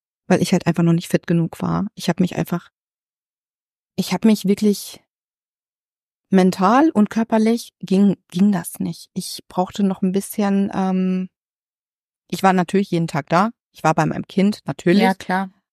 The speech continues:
Speaker 1: Aber, ähm, dieses vierundzwanzig sieben, volle Lotte da drauf, sich konzentrieren. Ähm, und ich hatte halt immer noch, ich musste Medikamente nehmen, damit ich abstillen konnte. Die waren auch nicht ohne, mit Nebenwirkungen. Mir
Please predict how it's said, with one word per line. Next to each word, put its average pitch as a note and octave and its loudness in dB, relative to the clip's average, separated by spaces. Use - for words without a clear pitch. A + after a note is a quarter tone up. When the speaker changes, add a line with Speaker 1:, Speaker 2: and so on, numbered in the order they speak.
Speaker 1:
Aber, F#3 2
ähm, F3 -2
dieses F3+ -6
vierundzwanzig G3 -4
sieben, A#3+ 0
volle A3 2
Lotte G3+ 0
da F#3 -4
drauf, F#3 -4
sich - -16
konzentrieren. G#3+ 0
Ähm, G3 2
und G3 0
ich - -8
hatte G#3+ -2
halt F#3+ 0
immer A3 2
noch, G3+ 0
ich - -8
musste F#3 -2
Medikamente G3 0
nehmen, G3 2
damit F#3 2
ich - -2
abstillen E3+ 0
konnte. E3 -2
Die F3 -2
waren E3+ 2
auch F3+ 0
nicht G3 -2
ohne, G#3+ 0
mit F#3+ -4
Nebenwirkungen. G3 0
Mir - -6